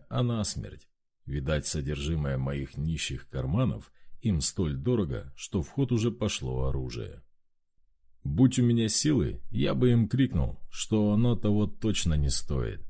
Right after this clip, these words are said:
Дырявить друг дружку за полсотни рублей на проезд да обломок старой расчёски. Мой бомжик отбивался яростно, будто в кине.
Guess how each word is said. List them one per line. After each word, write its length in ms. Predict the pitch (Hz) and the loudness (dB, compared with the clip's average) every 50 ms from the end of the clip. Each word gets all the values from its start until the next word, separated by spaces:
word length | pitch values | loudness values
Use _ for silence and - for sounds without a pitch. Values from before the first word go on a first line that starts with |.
| - - - _ - - _ _ _ _ - | -8 -10 -16 _ -20 -20 _ _ _ _ -8
Дырявить 720 | - 139 135 175 190 - 104 107 101 170 82 85 78 67 | -8 -2 2 4 4 4 4 4 4 2 2 0 -2 -2
друг 240 | 71 85 87 85 92 95 | -4 -4 -4 -4 -4 -2
дружку 540 | 107 120 120 113 - - - 65 57 57 - 60 | 0 0 0 0 -2 -4 -6 -6 -6 -6 -6 -6
за 180 | 90 76 78 | -4 -4 -4
полсотни 720 | 69 - 139 143 147 131 - - - 120 113 107 - 104 95 | -4 -4 -4 -2 -2 0 0 0 2 2 2 2 4 2 2
рублей 420 | 87 82 80 73 85 85 82 80 | 2 2 0 0 0 0 0 0
на 140 | 73 73 71 | 0 0 -2
проезд 680 | 67 - 67 69 76 90 123 76 78 104 85 78 73 | -4 -4 -4 -2 -2 0 0 0 0 -2 -4 -6 -6
да 180 | 78 80 78 78 | -6 -4 -4 -4
обломок 500 | 69 71 117 143 151 135 120 107 101 - | -4 -2 -2 0 0 0 0 0 0 -2
старой 460 | - - - 90 87 82 80 80 73 | -2 -4 -2 -2 -2 -2 0 -2 -2
расчёски. 840 | 67 69 67 - - - - 71 65 64 - - - - 73 - - _ _ _ _ _ _ _ _ _ _ _ | -2 -2 -2 -2 -4 -4 -4 -4 -4 -4 -6 -6 -10 -14 -16 -16 -20 _ _ _ _ _ _ _ _ _ _ _
Мой 280 | - 80 82 78 73 | 0 2 2 2 2
бомжик 500 | 69 71 90 131 147 139 98 82 73 - | 2 2 2 2 4 2 2 0 -2 -4
отбивался 640 | - - - - - 131 135 127 143 139 127 - - 117 | -6 -8 -6 -4 -4 0 0 2 2 2 2 2 2 2
яростно, 760 | 107 101 101 98 90 76 71 69 - - - - 60 - - - - | 2 4 2 2 0 0 -2 -2 -2 -4 -6 -8 -12 -16 -18 -16 -12
будто 400 | 71 71 98 117 104 - 101 101 | -6 -2 -2 -2 -2 -2 -4 -4
в 100 | - - | -4 -4
кине. 460 | - 92 90 90 76 64 - - - | -4 -2 0 0 0 -2 -4 -6 -10